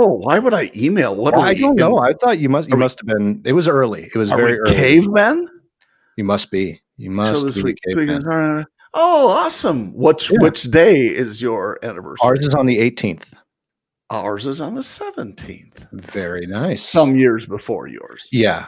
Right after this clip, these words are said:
Speaker 2: yeah. Ours
Speaker 1: <laughs>
Speaker 2: is pearls or silk this year.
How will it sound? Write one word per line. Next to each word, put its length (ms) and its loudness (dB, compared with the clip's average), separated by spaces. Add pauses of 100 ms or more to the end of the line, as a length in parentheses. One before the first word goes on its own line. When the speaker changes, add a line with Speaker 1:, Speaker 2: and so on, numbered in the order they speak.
Speaker 2:
yeah. 280 -8
Ours 280 4
Speaker 1:
<laughs> 0 -
Speaker 2:
is 320 4 (320)
pearls 580 2
or 200 2
silk 440 -2
this 280 -8
year. 220 -16